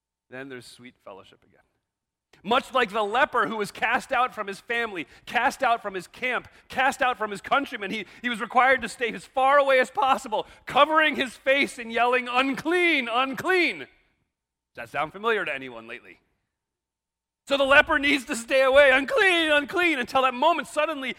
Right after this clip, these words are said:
he is cleansed and he's still not allowed back into his country, back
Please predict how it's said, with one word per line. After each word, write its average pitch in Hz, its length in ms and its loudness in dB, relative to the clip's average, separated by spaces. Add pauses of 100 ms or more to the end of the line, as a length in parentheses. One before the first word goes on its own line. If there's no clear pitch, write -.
(160)
he 277 100 0
is 240 120 -4
cleansed 285 500 -2 (180)
and 262 140 -2
he's 240 180 -4
still 320 320 -4
not 294 160 0
allowed 262 380 2
back 262 300 4
into 269 260 -8
his 233 300 -8 (200)
country, 226 400 -6
back 226 420 2